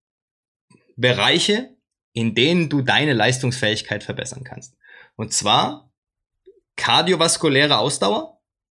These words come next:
muskuläre Ausdauer, Kraft,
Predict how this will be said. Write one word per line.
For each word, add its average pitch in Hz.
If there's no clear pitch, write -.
muskuläre 127
Ausdauer, 123
Kraft, -